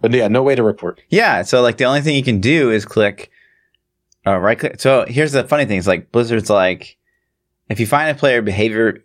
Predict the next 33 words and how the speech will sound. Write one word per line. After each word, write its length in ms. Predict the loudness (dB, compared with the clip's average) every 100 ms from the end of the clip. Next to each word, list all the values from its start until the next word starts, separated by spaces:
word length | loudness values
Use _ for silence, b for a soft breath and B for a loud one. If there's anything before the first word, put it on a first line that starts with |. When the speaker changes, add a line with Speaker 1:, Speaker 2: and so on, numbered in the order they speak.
| -6
Speaker 2:
behaving 420 | -2 0 0 0
badly 340 | 0 0 -2
in-game, 480 | -2 0 0 0 -2 -2
and 160 | -2
if 80 | 0
their 80 | -2
behavior 340 | 0 -2 -2
violates 400 | 0 2 0 0
our 140 | -4 -2
code 220 | -2 -2
of 40 |
conduct, 560 | -2 -2 0 -2 -4 -4
please 220 | -4 -2
report 360 | -4 -4 -4 -4
them 160 | -8
to 260 | -6 0 0
us 260 | 0 -8 -18
so 160 | -12 -6
that 80 | 0
we 80 |
may 240 | 2 2 2
investigate. 680 | 0 0 -2 -6 -6 -6 B B B -6
To 120 | -2
report 320 | 0 0 0
players 240 | 0 0 0
in 80 |
Diablo 240 | 0 0 0
three, 240 | -2 -2
right-click 340 | 0 0 -2 -2
their 100 | -2
name 260 | 0 0
in 120 | -2
chat 360 | -2 -2 -4